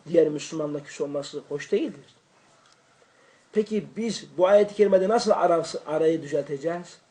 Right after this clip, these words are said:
وَتَعَاوَنُوا عَلَى الْبِرِّ وَالتَّقْوَى. Diyor ki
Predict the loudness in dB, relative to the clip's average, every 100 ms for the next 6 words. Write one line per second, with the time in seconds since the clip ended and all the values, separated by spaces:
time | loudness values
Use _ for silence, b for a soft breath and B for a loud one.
0 | b b b -14 -12 -8 -8 -6 -6 -4
1 | -6 -8 -12 -14 -14 -14 -14 -14 -16 -14
2 | -12 -8 -8 -8 -12 -14 -14 -14 -16 -16
3 | -16 B B B B B _ -2 0 0
4 | -8